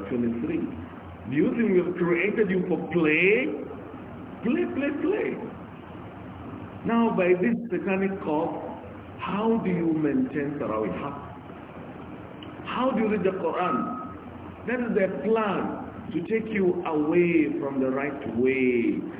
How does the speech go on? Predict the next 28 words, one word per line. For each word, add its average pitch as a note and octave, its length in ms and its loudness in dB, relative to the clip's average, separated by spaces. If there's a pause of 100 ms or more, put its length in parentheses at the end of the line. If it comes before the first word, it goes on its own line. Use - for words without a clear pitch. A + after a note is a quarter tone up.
(240)
وَلَا D3+ 320 4
يَزَالُونَ D3+ 800 2
يُقَاتِلُونَكُمْ D3 1200 2 (140)
حَتَّى D3 340 -4 (140)
يَرُدُّوكُمْ C3+ 880 0
عَنْ C3 240 2
دِينِكُمْ. C3+ 560 -2
But D#3 160 0 (480)
إِنِ A#2 160 2
اسْتَطَاعُوا. F#2+ 1300 -4
They C3+ 60 4
will C#3 380 2
stop G3 200 0 (200)
at D3 260 -6
nothing. D3+ 720 0 (400)
They C3+ 100 0
leave E3+ 560 2 (140)
no F3+ 560 0 (180)
stone E3+ 540 0
unturned E3 600 -2
in D3+ 240 -2
fighting G2+ 480 -2
you. D#2 100 -6 (560)
But - 460 -4
if G3 180 4 (180)
they C3+ 80 0
have C3 180 -2
the A#2 100 0